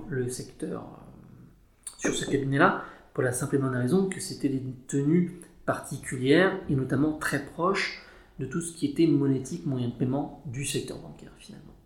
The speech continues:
Voilà. Donc, euh, si tu, si vous voulez, dans, dans, dans ce, dans ce parcours, euh, tu avais, euh, tu avais, euh, l'obligation, entre guillemets, hein, d'apprendre sur les secteurs qui étaient atypiques. Aujourd'hui, on n'apprend pas ça à l'école, hein, le secteur bancaire,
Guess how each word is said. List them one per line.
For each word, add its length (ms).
Voilà. 160
Donc, 240
euh, 200
si 100
tu, 240
si 160
vous 60
voulez, 160
dans, 300
dans, 240
dans 120
ce, 200
dans 180
ce 120
parcours, 640
euh, 240
tu 160
avais, 360
euh, 180
tu 120
avais, 320
euh, 220
l'obligation, 680
entre 220
guillemets, 440
hein, 280
d'apprendre 720
sur 180
les 80
secteurs 420
qui 120
étaient 140
atypiques. 420
Aujourd'hui, 260
on 60
n'apprend 320
pas 160
ça 160
à 20
l'école, 380
hein, 80
le 60
secteur 340
bancaire, 360